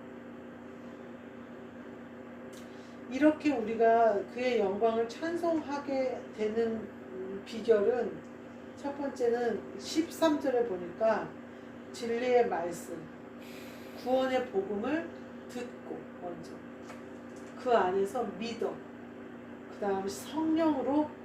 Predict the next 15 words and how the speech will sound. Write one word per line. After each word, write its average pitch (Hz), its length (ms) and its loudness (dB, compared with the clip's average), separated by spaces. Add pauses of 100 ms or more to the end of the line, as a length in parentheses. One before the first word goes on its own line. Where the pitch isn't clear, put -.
(100)
인치심을 226 840 -4
받았으니 - 540 -10 (360)
이렇게 - 360 -6
얘기해요. - 280 -8 (1500)
아, 190 440 0
이게 226 360 6
제가 226 340 4
보면서 202 680 2 (520)
복음을 285 520 6
듣고 208 560 0 (640)
믿고 254 680 4 (500)
인치심을 294 880 2
받아야 - 380 -8
되는구나. - 1500 -12
내가 226 600 6